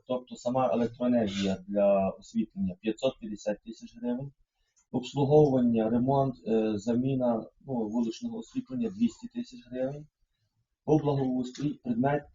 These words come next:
придбання предметів, матеріалів для виконання робіт з благоустрою — сто тисяч гривень. Послуги з косіння трави, обрізання дерев, чагарників,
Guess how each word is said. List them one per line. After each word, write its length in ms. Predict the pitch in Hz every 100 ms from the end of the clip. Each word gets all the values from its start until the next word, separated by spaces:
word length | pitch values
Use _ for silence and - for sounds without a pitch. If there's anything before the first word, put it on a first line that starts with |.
| -
придбання 420 | 120 113 135 151
предметів, 540 | 147 127 131 139 131 123
матеріалів 520 | 117 117 131 127 113
для 80 | 113
виконання 480 | 113 120 127 123
робіт 260 | 113 117 117
з 40 |
благоустрою — 520 | 107 107 107 - - 95
сто 220 | - 123
тисяч 360 | 127 127 127 123
гривень. 380 | 127 127 139 - - - - - -
Послуги 440 | 147 151 135 131
з 80 | 120
косіння 460 | - 120 147 139 117
трави, 340 | 110 113 131
обрізання 600 | 117 110 113 123 131 123
дерев, 300 | 110 120 123
чагарників, 540 | 117 107 110 - 135